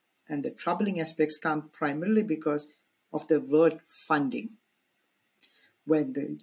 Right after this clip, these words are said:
U S government gives millions of dollars to local civil society now, it gives them the ability to thrive, but it also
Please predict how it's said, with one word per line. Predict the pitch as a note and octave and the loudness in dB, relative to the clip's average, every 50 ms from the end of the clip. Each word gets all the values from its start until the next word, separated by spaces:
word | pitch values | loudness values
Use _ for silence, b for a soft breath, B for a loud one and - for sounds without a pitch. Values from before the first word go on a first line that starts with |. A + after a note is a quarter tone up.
| _ - | _ -6
U | D3 F3 G3 A3 | 0 4 4 6
S | G3+ - - | 6 4 2
government | - - D#3+ E3 E3 F3+ E3+ E3+ D#3 C#3+ C3 B2 - - | 2 2 2 2 2 2 0 0 0 -2 -2 -4 -6 -6
gives | F3 G3 F#3 D#3+ - - - _ _ - | -2 0 0 0 0 -2 -6 _ _ -10
millions | C3 C3+ C#3 D3+ F3 G3 G3 A#3 A#3 A3+ G#3+ G#3+ - | -8 -4 -2 0 0 2 4 6 6 6 4 2 0
of | F3+ D#3+ D3 | -2 -2 0
dollars | - E3 F3 F#3 F3+ F#3 F3 E3 - - | 2 2 2 2 2 2 2 2 0 0
to | - D3+ D3 - | -2 -4 -4 -2
local | - D3+ D3+ E3 F#3 G3 G3 G3 - F#3 F3+ F3 F3 - - _ | 2 4 4 6 4 4 0 0 0 0 0 -2 -4 -8 -12 _
civil | - - - - F3 E3+ F3 F3 | -2 0 0 0 0 0 0 2
society | - E3 D#3 - - G#3 G3+ G3 - C#3 C3 | 2 2 2 4 4 4 4 2 2 0 -2
now, | C3 B2+ B2 C3 A3+ - - _ _ _ _ _ _ _ _ _ _ _ _ _ _ _ _ _ _ _ _ _ _ _ _ _ _ _ _ _ _ _ _ _ _ _ _ _ _ _ _ _ _ _ _ _ - | -2 -2 -2 -2 -4 -6 -8 _ _ _ _ _ _ _ _ _ _ _ _ _ _ _ _ _ _ _ _ _ _ _ _ _ _ _ _ _ _ _ _ _ _ _ _ _ _ _ _ _ _ _ _ _ -8
it | E3+ D3+ C#3 | -8 -6 -4
gives | B2+ E3 G#3 G#3 G3+ - | 0 2 4 4 4 4
them | - G#3+ G3+ | 4 4 4
the | F#3 F3 E3 D#3+ | 4 4 4 4
ability | D#3+ E3 F#3+ F#3+ E3 E3 | 6 4 2 2 2 0
to | D3+ D3+ | 0 -2
thrive, | - - - E3+ D#3 B2+ G#2+ A2 - - - - _ _ _ _ _ _ _ _ _ _ _ _ _ _ _ _ _ _ | -4 -2 0 2 2 2 0 -4 -10 -16 -20 -20 _ _ _ _ _ _ _ _ _ _ _ _ _ _ _ _ _ _
but | - D#3+ | 2 2
it | D#3 D#3 - - | 2 0 -4 -2
also | F3 F#3+ A3 A#3+ A3+ - F3 D#3+ D3+ - - | 2 2 4 4 4 4 4 2 2 0 -4